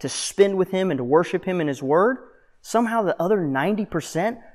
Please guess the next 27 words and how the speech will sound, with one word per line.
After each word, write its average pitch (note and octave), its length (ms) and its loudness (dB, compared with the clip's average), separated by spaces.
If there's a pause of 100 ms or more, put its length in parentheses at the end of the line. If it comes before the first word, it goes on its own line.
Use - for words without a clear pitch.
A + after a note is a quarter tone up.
stretches G3+ 600 2
over G#3+ 180 4
everything A3 420 0
I G#3 120 0
need. A3+ 420 0 (1500)
I, A3+ 360 6 (100)
I, C#3+ 100 2 (140)
I B3+ 40 2
can G#3 120 -6
tell A#3 140 8
you F3 120 4
one F#3+ 240 6
day A3 120 10
to G#3+ 40 8
the G3+ 80 8
next. F3+ 380 0
On F#3+ 140 8
a D#3 40 4
Tuesday, E3 680 8
I A#3 100 8
can D#3+ 180 0
wake G3+ 260 8
up, D#3+ 300 8 (180)
miss G#3 240 4
my A3 120 2
quiet G3 340 4
time, D3 260 0